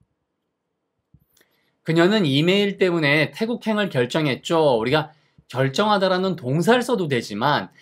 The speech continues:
이메일이 그녀로 하여금 decide, 결정하도록 만들었다. 이런 구조가 많이 쓰이죠. 그래서 힌트가 make고요.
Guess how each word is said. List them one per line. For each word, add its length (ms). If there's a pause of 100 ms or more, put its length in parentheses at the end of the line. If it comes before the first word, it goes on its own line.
(200)
이메일이 1200 (200)
그녀로 580
하여금 760
decide, 600
결정하도록 1000 (220)
만들었다. 1000
이런 300
구조가 420
많이 260
쓰이죠. 260
그래서 180
힌트가 320
make고요. 840